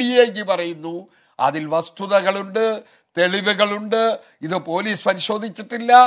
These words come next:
എങ്ങനുണ്ട്? ഇത് ജനങ്ങൾ, യുവജനങ്ങൾ കാണുകയില്ലേ? എന്തിനാ യൂണിവേഴ്സിറ്റി കോളേജിലെ കത്തിക്കുത്തും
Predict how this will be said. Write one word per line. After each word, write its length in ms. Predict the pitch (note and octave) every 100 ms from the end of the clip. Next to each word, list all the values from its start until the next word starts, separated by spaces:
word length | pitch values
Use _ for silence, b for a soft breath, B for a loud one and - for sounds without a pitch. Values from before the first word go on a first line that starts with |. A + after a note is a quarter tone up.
| A3+ b b -
എങ്ങനുണ്ട്? 520 | A3 C4+ C4+ C4 D4+ C#4 A#3 - _ _ _ _ - D#4
ഇത് 140 | A#4 E4+ C4
ജനങ്ങൾ, 420 | C#4 G4 G4+ F4+ A#3 D3 _ D3+
യുവജനങ്ങൾ 540 | G3+ B3+ D4+ D4+ D#4 D#4 B3+
കാണുകയില്ലേ? 580 | D4+ D4+ F4 F4 D#4 - - _ _ _ _ - B3
എന്തിനാ 300 | E4 D#4+ D#4 C#4+
യൂണിവേഴ്സിറ്റി 600 | B3 E4+ F4 D#4+ C#4+ D4 C#4
കോളേജിലെ 360 | C#4 C#4 C4+ C4 B3+
കത്തിക്കുത്തും 600 | A3 - C4+ B3+ - A#3+